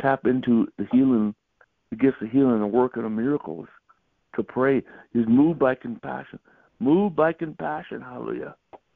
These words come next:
Moved by compassion. Hallelujah. We are to be moved by compassion. Hallelujah. Glory to God. And, and, um, anyone who, you know, if you're Norwegian or German culture, um, you know,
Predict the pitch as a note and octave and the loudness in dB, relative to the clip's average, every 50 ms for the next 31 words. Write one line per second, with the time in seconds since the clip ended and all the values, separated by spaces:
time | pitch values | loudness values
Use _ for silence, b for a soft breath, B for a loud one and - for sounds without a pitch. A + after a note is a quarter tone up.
0 | _ _ _ _ _ _ _ - A#2 C3+ D#3+ F#3 G3+ G#3 G3+ F#3+ D#3+ E3 E3 E3+ | _ _ _ _ _ _ _ -4 0 2 4 4 4 4 2 2 2 0 0 0
1 | E3+ - E3+ D#3+ - - E3 D#3+ D#3+ E3 - - - - - - _ _ _ _ | 0 -4 -6 -6 -6 -6 -6 -6 -6 -6 -8 -10 -12 -12 -12 -14 _ _ _ _
2 | _ _ _ _ _ _ _ _ _ _ _ _ _ _ _ _ _ _ _ - | _ _ _ _ _ _ _ _ _ _ _ _ _ _ _ _ _ _ _ -2
3 | A#2+ A#2+ A#2+ A#2+ B2 A#2+ A#2+ A#2+ B2+ C#3+ D3 C#3+ C#3+ C3+ C#3 B2+ C3+ C3 A#2+ B2 | 0 2 2 2 2 2 4 4 4 4 4 4 4 2 0 0 0 0 2 4
4 | C#3 D3+ D#3+ D3 C3 C3 C3 B2+ - C3 A#2+ A2+ B2 B2+ B2 B2 - - - - | 4 4 4 2 2 0 0 0 -4 -6 -6 -4 -4 -4 -4 -4 -6 -8 -10 -8
5 | A2 A2 A2+ A2+ A#2 A2+ - A#2+ B2 - _ _ b b b b _ _ _ _ | -6 -6 -6 -4 -4 -4 -6 -8 -8 -12 _ _ b b b b _ _ _ _
6 | _ _ - - A#2 B2 B2 B2 B2 A2+ G#2+ G#2+ A#2 A#2 A#2 A#2 A2+ A#2 A2 G#2 | _ _ 2 4 6 6 6 4 2 0 0 0 0 2 2 0 0 -2 -4 -6
7 | G#2 - _ b b b b b _ _ _ _ _ _ _ _ - - A2 G#2+ | -8 -10 _ b b b b b _ _ _ _ _ _ _ _ -6 -4 -2 0
8 | G#2+ A2 G#2+ G2 F2+ - B2 C#3 C#3 C#3 C3 C3 B2+ B2 B2 B2+ B2 A#2+ - - | 0 0 0 -2 -2 0 2 4 4 4 4 4 4 4 4 4 4 4 2 -2
9 | - _ _ _ - G2 G2+ G#2 G#2+ G#2+ F#2 - - G2+ G2+ B2 A2 G#2 G#2 G2+ | -8 _ _ _ -8 -6 -4 -2 -2 -2 -2 -4 -6 -6 -4 0 2 4 4 4
10 | G2+ - b b b b b b _ _ _ - A#2+ B2 C3+ C3+ B2+ B2+ B2+ B2 | 2 0 b b b b b b _ _ _ 4 6 6 6 6 6 4 4 2
11 | B2 B2 B2 A#2 - - F2+ G#2+ G#2 G#2+ G#2 G#2 G#2 A#2 A#2+ B2 B2+ B2+ A#2+ A#2+ | 2 0 -2 -4 -2 -2 -2 -2 -2 -4 -6 -4 -2 0 0 2 2 0 -2 -2
12 | A#2+ A#2+ A#2 A#2 A2 - A2+ A2+ A2+ A2+ A2+ F#2 - A2 G#2+ G#2 G2+ G2+ G2+ _ | -2 -2 -2 -2 -2 -4 -4 -2 0 0 0 0 -2 -4 -6 -6 -8 -10 -12 _
13 | b b b b b b _ _ _ _ _ _ _ - A#2+ A#2+ A2+ G#2+ G#2 G2 | b b b b b b _ _ _ _ _ _ _ -2 0 2 2 4 2 2
14 | F#2 - | 0 -2